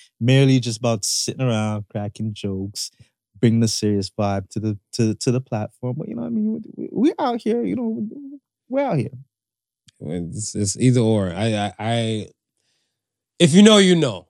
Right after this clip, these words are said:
Speaker 1: Mm.
Speaker 2: If you're here, you know.
Speaker 1: Mm.
Speaker 2: You already know what it is and stuff. Whatever. Yes, you're gonna get the humor. Yes, you're gonna get the nonsense. But yet, you're gonna get, yeah, like I said, his-, hilarity, inappropriate, and intellectual beyond belief. 'Cause you never thought you probably had a conversation about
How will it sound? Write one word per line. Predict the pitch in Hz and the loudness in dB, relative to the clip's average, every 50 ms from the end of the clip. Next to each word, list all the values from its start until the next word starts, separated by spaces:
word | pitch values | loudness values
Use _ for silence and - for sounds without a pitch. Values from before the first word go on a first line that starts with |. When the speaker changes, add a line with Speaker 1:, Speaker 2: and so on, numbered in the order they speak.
| _ 165 | _ -2
Speaker 1:
Mm. | 165 151 127 | 0 0 0
Speaker 2:
If | - 151 131 | 0 2 4
you're | 160 180 175 | 6 8 8
here, | 170 175 190 196 196 202 233 262 | 8 8 8 8 6 6 4 2
you | 226 147 135 156 165 | 2 2 2 2 2
know. | 156 147 120 101 101 _ _ | 4 2 0 -2 -6 _ _
Speaker 1:
Mm. | 147 143 127 98 98 | -6 -6 -6 -6 -4
Speaker 2:
You | 120 135 147 | -2 2 2
already | 151 151 151 147 147 | 4 4 2 2 0
know | 143 143 139 | 0 0 0
what | 135 135 131 | 0 0 0
it | 131 123 | -2 -2
is | 127 123 113 | -2 -2 -4
and | 117 113 | -6 -6
stuff. | 104 123 113 98 | -6 -8 -8 -8
Whatever. | - 113 117 107 | -8 -8 -6 -4
Yes, | 110 131 151 151 131 - | -2 0 0 0 -2 -2
you're | 147 139 | -2 0
gonna | 139 135 | 0 2
get | 131 135 120 | 0 0 -2
the | 127 | -2
humor. | 123 131 131 127 123 | -2 0 0 0 0
Yes, | 123 123 117 - 127 | -2 -2 -2 -2 -4
you're | 127 | -4
gonna | 120 117 117 | -4 -4 -4
get | 110 | -4
the | 110 | -6
nonsense. | 110 110 110 113 110 101 110 110 98 | -6 -6 -8 -8 -8 -10 -12 -12 -12
But | 101 104 92 92 | -14 -16 -12 -10
yet, | 107 104 95 90 | -10 -10 -10 -10
you're | 104 101 | -12 -12
gonna | 104 107 104 98 | -12 -10 -10 -10
get, | 101 101 92 - _ _ _ _ _ _ _ _ _ _ _ _ _ _ _ _ _ _ _ _ - | -10 -12 -12 -14 _ _ _ _ _ _ _ _ _ _ _ _ _ _ _ _ _ _ _ _ -20
yeah, | 110 - 95 101 104 - | -14 -8 -6 -6 -6 -6
like | - 101 101 | -6 -6 -6
I | 104 | -6
said, | 95 104 95 | -6 -4 -4
his-, | 98 110 101 104 - | -2 -2 -4 -2 -2
hilarity, | 117 120 131 135 123 127 139 | 0 2 2 2 2 2 0
inappropriate, | 127 127 113 - 139 131 135 135 117 - - | 0 0 0 0 -2 0 0 0 -2 -2 -6
and | - 110 113 117 | -6 -4 -4 -4
intellectual | 113 107 - 117 117 113 107 - - 117 110 104 | -4 -4 -4 -2 -2 -2 -4 -4 -4 -4 -2 -2
beyond | 101 95 107 104 101 101 104 101 95 | -4 -2 -2 -2 -2 -2 -2 -2 -2
belief. | 98 95 92 95 92 90 - - _ _ _ _ _ | -4 -4 -4 -4 -6 -8 -10 -16 _ _ _ _ _
'Cause | - 101 92 87 98 | -8 -6 -6 -4 -2
you | 107 110 113 | 0 0 2
never | 117 113 107 110 | 2 2 0 0
thought | 104 110 110 | -2 0 -2
you | 107 107 110 | 0 -2 -2
probably | 101 110 110 104 104 101 | -2 -2 -2 -2 -2 -2
had | 104 104 | -2 -2
a | 104 101 | -2 -4
conversation | - 104 104 101 101 95 - 107 104 95 92 101 98 | -4 -4 -4 -4 -4 -4 -4 -4 -4 -4 -4 -6 -6
about | 95 90 101 95 92 90 90 | -6 -6 -4 -4 -4 -6 -8